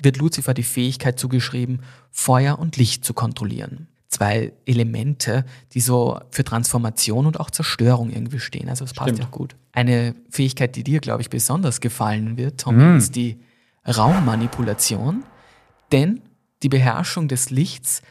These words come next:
Speaker 1: soll Luzifer auch Zugang zu verborgenen Dimensionen und in so Raummanipulationen geben.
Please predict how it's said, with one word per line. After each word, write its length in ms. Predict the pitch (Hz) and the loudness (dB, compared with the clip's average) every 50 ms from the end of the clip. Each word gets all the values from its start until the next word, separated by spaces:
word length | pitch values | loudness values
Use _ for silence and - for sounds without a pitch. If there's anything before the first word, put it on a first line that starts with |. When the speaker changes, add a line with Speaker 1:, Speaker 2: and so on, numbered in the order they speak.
| _ _ _ | _ _ _
Speaker 1:
soll 220 | - - 151 147 | -2 2 4 4
Luzifer 520 | 139 139 147 180 - - 175 160 - 151 135 | 4 4 2 -2 -2 -2 -4 -2 -2 -2 -2
auch 160 | 131 135 - | -4 -6 -6
Zugang 460 | - - - 147 135 143 147 147 143 | -8 -6 -4 -4 -2 -2 -4 -4 -4
zu 160 | - - 143 | 0 0 0
verborgenen 600 | 127 - 139 123 123 120 120 127 135 139 131 127 127 | 2 0 -2 2 4 4 4 4 4 0 0 -2 -2
Dimensionen 840 | 131 127 127 123 123 - - 127 113 120 123 127 139 165 190 202 - | -2 -2 -2 -2 -2 -2 -2 -2 -2 -2 -2 0 0 0 -2 -4 -2
und 240 | - 165 175 202 208 | 0 2 2 2 0
in 120 | - 156 147 | -2 -2 -2
so 160 | - - 143 | 0 -2 -2
Raummanipulationen 1080 | 139 143 156 165 127 120 117 117 117 - - 123 120 113 - - 117 117 117 123 131 | 0 0 2 2 2 0 0 -2 -4 -4 -4 -4 -2 -2 -2 -2 -2 -4 -4 -6 -8
geben. 380 | 127 101 101 147 143 - - | -8 -8 -10 -10 -10 -14 -14